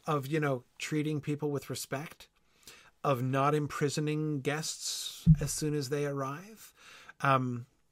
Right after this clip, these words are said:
of not insulting them until they feel like throwing stools at our faces, uh, as soon as they arrive, and then imprisoning them illegally afterwards,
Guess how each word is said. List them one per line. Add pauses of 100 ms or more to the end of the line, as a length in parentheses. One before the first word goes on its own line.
of
not
insulting
them (460)
until
they
feel
like
throwing
stools
at
our
faces, (500)
uh,
as
soon
as
they
arrive, (260)
and
then
imprisoning
them
illegally
afterwards,